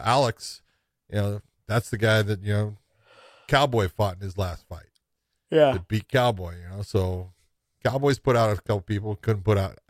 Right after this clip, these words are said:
Speaker 1: Alex out. So obviously, Chaos Wi-, Williams has some power in his,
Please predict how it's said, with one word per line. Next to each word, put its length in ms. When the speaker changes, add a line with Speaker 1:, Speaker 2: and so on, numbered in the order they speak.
Speaker 1:
Alex 300
out. 160
So 160
obviously, 520
Chaos 180
Wi-, 280
Williams 320
has 180
some 160
power 400
in 60
his, 300